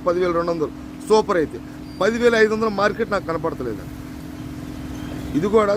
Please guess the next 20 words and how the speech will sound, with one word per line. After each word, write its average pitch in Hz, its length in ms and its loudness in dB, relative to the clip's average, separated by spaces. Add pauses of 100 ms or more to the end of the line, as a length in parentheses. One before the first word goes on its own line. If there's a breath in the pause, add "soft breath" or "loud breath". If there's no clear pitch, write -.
(100)
తొమ్మిది 202 300 2
వేలు 214 160 6
కాడి 185 140 2
నుంచి 139 140 -4
జరుగుతున్నాయి. 123 360 -4 (360 loud breath)
ఎక్కువగా 240 340 4 (640)
తొమ్మిది 214 360 2
వేలు, 226 180 10 (120)
తొమ్మిది 214 300 -2
వేల 208 140 4
ఐదు 214 40 2
వందలు, 220 240 0
పది 208 160 0
వేల 220 140 4
లోపు 196 180 2
ఎక్కువ 185 200 0
జరుగుతున్నాయి, 135 420 -4 (1040)
తొమ్మిది, 214 280 2 (100)
తొమ్మిదిన్నర. 156 500 0 (1400)
తర్వాత 196 280 6